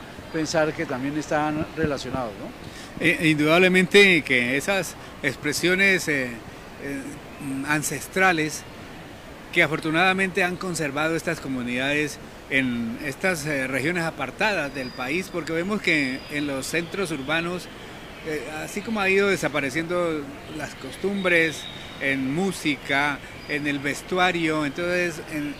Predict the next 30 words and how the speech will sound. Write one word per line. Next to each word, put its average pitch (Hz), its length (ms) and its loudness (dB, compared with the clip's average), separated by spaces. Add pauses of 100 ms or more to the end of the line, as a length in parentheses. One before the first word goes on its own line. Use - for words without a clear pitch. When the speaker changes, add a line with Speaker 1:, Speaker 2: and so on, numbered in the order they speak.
Speaker 2:
en 156 180 0
los 143 100 -2
centros 156 300 -4
urbanos 151 320 0
también 147 460 2 (300)
estos 165 360 2
oficios 202 500 0
artesanales 143 720 -2
han 147 160 0
ido 185 200 0
desapareciendo, 135 720 -2
han 156 80 -2
sido 175 180 2
desplazados 143 560 0
por 131 160 -4
otras 135 360 -2
actividades. 123 560 -4 (420)
Yo 208 80 6
quisiera, 226 580 10 (100)
Ricardo 175 840 4 (440)
y, 127 360 0 (1400)
y 147 80 -2
nuestra 143 280 -2
amiga 165 460 6
invitada, 165 760 6
mm, 143 300 -2 (100)
pedirles, 196 520 6
eh, 147 260 0
ahí 196 340 2
un, 170 340 0